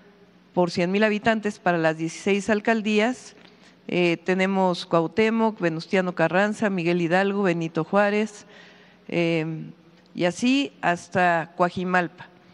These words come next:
Normalmente Iztapalapa aparece en el primer lugar, pero ya por cien mil habitantes, igual que Gustavo Amadero,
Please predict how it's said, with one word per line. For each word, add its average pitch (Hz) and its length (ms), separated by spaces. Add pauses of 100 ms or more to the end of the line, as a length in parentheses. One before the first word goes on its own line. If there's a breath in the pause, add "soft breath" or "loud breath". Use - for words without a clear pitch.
(240 loud breath)
Normalmente 247 560
Iztapalapa 247 640
aparece 196 440
en 196 120
el 175 120
primer 180 360
lugar, 240 360
pero 196 160
ya 180 160
por 185 220
cien 170 240
mil 185 160
habitantes, 196 580
igual 165 240
que 170 120
Gustavo 165 360
Amadero, 202 500